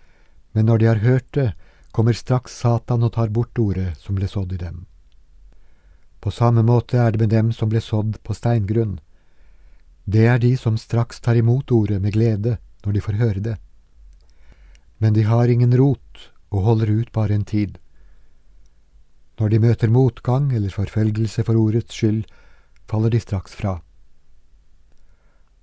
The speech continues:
Andre igjen er de som blir sådd blant tornebusker. De hører ordet, men dette livets bekymringer, rikdommens bedrag og lysten på alle andre ting kommer inn og kveler ordet,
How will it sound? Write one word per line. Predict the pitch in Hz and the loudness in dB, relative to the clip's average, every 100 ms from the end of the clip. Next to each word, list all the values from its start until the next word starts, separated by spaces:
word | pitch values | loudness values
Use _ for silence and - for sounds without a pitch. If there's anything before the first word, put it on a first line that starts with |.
| - | -2
Andre | 117 113 107 | 0 2 2
igjen | 113 113 127 127 | 4 4 2 2
er | 120 | 2
de | 113 | 0
som | 110 113 | 0 0
blir | 113 | -2
sådd | - 113 110 95 | -2 -4 -2 -6
blant | 107 104 - | -6 -6 -4
tornebusker. | 131 104 90 98 - 95 87 - _ - - - - - - - - | -4 -2 -4 -6 -6 -10 -10 -20 _ -20 -20 -20 -20 -20 -20 -20 -6
De | 107 113 104 | 0 2 2
hører | 127 127 117 147 | 2 2 2 2
ordet, | 113 95 85 76 - - - - - - - | 0 -2 -6 -12 -20 -20 -20 -20 -20 -8 -2
men | 104 | 2
dette | 123 - 127 | 0 2 2
livets | 127 123 123 - | 4 4 2 -2
bekymringer, | 117 - 120 117 117 120 123 104 - - - - - - - - | -4 0 2 2 0 -2 -4 -8 -18 -20 -20 -20 -20 -20 -18 -2
rikdommens | 110 127 117 - 120 123 117 | 2 4 2 0 0 0 0
bedrag | 123 113 113 117 120 104 | -2 2 4 2 0 -2
og | 95 | -2
lysten | 110 - - 120 110 | 0 -2 -4 -2 -2
på | 110 117 | -2 0
alle | 113 110 | 0 0
andre | 104 113 | -2 -2
ting | 107 110 110 | 0 -2 -4
kommer | - 113 110 | -2 0 2
inn | 110 123 | 0 -2
og | 110 | -4
kveler | - 127 104 117 | -2 -2 0 -2
ordet, | 110 90 85 | -2 -4 -8